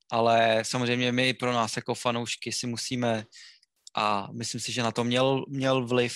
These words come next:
to, co jsme včera předvedli, to, co jako celkově všichni předvedli, a nemyslím teď jenom ty lidi, co jsou, co tam byli v té Anglii, v tom Londýně, ale i třeba i my na tom fóru, kdy, eh,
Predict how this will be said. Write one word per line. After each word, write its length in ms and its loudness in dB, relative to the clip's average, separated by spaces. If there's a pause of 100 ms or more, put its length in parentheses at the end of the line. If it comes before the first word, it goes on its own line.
(100)
to, 160 -6
co 160 -6
jsme 200 -6
včera 260 -2
předvedli, 680 -4 (280)
to, 80 -14
co 240 -10
jako 220 -10
celkově 640 -2
všichni 380 -6
předvedli, 380 0
a 20 0
nemyslím 300 -2
teď 160 -4
jenom 160 -2
ty 100 -8
lidi, 180 -6
co 160 -14
jsou, 240 -10 (500)
co 80 -4
tam 200 0
byli 240 2
v 60 -14 (120)
té 100 -8 (420)
Anglii, 320 -2
v 60 -18
tom 140 -4
Londýně, 500 -6
ale 320 -2
i 120 -12
třeba 260 -4
i 100 -2
my 180 0
na 100 0
tom 180 -4
fóru, 300 0
kdy, 180 -4
eh, 800 -8